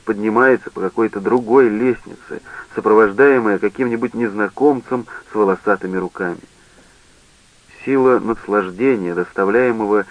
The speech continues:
Эмилю всепоглощающей чувственностью Мелиссы, в точности соответствовала силе его ревности. Он ничуть не обольщался надеждой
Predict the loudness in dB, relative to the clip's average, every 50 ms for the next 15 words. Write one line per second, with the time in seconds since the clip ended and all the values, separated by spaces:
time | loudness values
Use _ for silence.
0 | -14 -20 -20 _ -8 -6 -6 -4 -4 -2 -2 -2 0 0 -2 -2 -4 -12 -20 -20
1 | -20 _ -6 -6 -2 -2 0 2 4 2 2 2 -2 -2 2 4 6 6 4 2
2 | -2 -8 -12 -12 -14 -14 -8 -6 -6 -6 -6 -6 -8 -8 -6 -6 -6 -8 -10 -8
3 | -8 -6 -4 -4 -2 -2 -2 -4 -6 -8 -12 -14 -14 -14 -14 _ -20 -20 -20 -20
4 | _ _ _ -20 -4 4 4 4 4 4 -2 -4 -6 -4 -6 -8 -8 -4 -2 -2
5 | -2 -2 2 0 0 0 0 -4 -4 -2 0 2 2 2 0 -2 -6 -10 -10 -8
6 | -6 -6 -6 -4 -4 -4 -2 -2 -4 -6 -8 -16 -20 _ _ _ _ -20 _ _
7 | _ _ _ _ _ -20 -20 -20 _ _ _ _ _ _ _ -20 _ _ -20 _
8 | _ -20 -20 -20 _ _ _ _ _ -2 0 0 0 0 -2 -6 -6 -8 -8 -8
9 | -4 -4 -4 -4 -2 -2 -2 2 2 2 2 2 -2 0 2 2 2 2 0 -4
10 | -6 -4 -4 -2 0 2 2 2 2 -2 -4 -4 -4